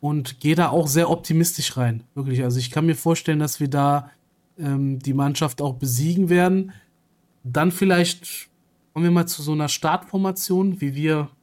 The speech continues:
beide reingehen würden. Ähm, erstmal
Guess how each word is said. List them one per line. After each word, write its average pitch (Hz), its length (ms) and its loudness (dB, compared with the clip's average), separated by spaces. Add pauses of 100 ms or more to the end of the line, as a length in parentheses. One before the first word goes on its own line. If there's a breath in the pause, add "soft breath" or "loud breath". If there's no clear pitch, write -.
(120)
beide 147 340 0
reingehen 147 580 0
würden. 175 560 0 (880)
Ähm, 143 680 -2 (1300)
erstmal 165 440 2